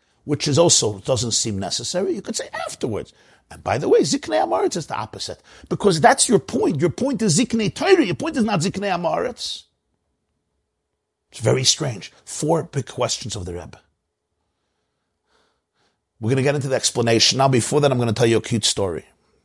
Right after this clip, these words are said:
I was once invited to speak at a very big event in Eretz Yisrael in Israel. They told me that I'm gonna go up at ten o'clock. There were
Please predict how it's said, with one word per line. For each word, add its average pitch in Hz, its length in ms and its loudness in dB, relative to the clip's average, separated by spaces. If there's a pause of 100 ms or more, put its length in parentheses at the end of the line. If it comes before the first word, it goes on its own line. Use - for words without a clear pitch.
(1500)
I 113 60 0
was 113 120 4
once 147 220 2
invited 120 440 4
to 107 100 -4
speak - 500 0 (420)
at 110 60 -4
a 110 60 -2
very 135 240 4
big 117 220 0
event 110 360 0
in 104 80 -2
Eretz 98 300 -4
Yisrael 104 400 0
in 98 80 -2
Israel. 92 400 -4 (800)
They 123 120 -4
told 160 240 4
me 160 60 4
that 135 120 4
I'm 113 100 4
gonna 110 160 6
go 135 200 8
up 131 100 2
at 120 100 0
ten 117 160 -4
o'clock. 95 440 -6
There 117 100 -8
were 113 220 -2